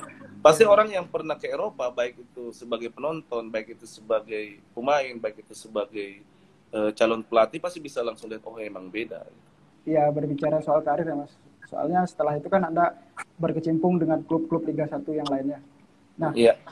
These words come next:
Speaker 2: ketika umur dua puluh empat tahun itu apa, Mas?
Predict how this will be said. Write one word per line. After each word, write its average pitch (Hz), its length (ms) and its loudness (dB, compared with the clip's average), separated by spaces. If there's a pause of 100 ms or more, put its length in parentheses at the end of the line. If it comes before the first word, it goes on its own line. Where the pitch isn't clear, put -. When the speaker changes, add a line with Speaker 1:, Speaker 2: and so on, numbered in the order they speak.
(360)
Speaker 2:
ketika 165 520 4
umur 190 320 4
dua 165 280 6
puluh 175 240 2
empat 170 240 2
tahun 175 360 2
itu 233 320 -2 (1200)
apa, 190 320 0
Mas? 139 200 -4